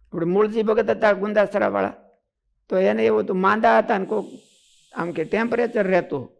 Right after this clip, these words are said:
સતત એને. એટલે કોક આ હરિભગત આવે ને,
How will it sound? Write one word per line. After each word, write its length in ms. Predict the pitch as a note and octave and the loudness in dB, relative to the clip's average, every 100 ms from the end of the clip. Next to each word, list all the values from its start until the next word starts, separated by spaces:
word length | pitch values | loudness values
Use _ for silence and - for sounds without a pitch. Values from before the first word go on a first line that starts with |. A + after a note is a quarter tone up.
| _ | _
સતત 440 | - G#3+ - A#2 | -6 -4 -4 -8
એને. 240 | A#2 A2+ A#2 _ _ _ _ _ _ _ - | -10 -12 -20 _ _ _ _ _ _ _ -6
એટલે 100 | F#3+ | -4
કોક 220 | D3+ F#3 | -2 -2
આ 240 | - G3+ G3 F3+ D#3 | 2 2 0 -2 -8
હરિભગત 600 | C3 E3 F3 F#3+ G3 G3+ | -4 0 0 2 0 2
આવે 240 | A3 A3 G3 | 2 2 0
ને, 160 | D#3+ | -2